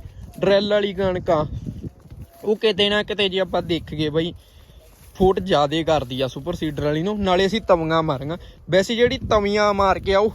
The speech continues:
ਇੱਕ ਹਿਸਾਬ ਦੀ ਡਰਿੱਲ ਵਾਲੀ ਬੀ ਆਈ ਹੋ ਜਾਂਦੀ ਆ, ਪਰ ਜੇ ਤਵੀਆਂ ਬਾਈ ਟਿਕਾ ਕੇ ਮਾਰੀਆਂ ਹੋਣ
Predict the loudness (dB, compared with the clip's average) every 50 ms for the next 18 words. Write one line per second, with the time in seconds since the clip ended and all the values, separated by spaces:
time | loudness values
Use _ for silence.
0 | -6 -8 -4 -4 -4 -2 -4 -4 -2 0 0 0 0 -2 -4 -6 -2 -2 0 0
1 | 0 2 0 0 0 -2 -4 -4 -4 -2 -2 -4 -6 -6 -6 -6 -6 -6 -8 -8
2 | -10 -8 -6 -4 -4 -6 -6 _ _ _ _ _ _ -6 -6 -4 -2 -4 -4 -4
3 | -4 -6 -6 -4 -4 -4 -4 -4 -4 -4 -6 -6 -2 0 0 0 0 0 -2 -2
4 | -4 -4 -4 -4 -6 -6 -8 -10 -10 -8 -8 -8 -8 -10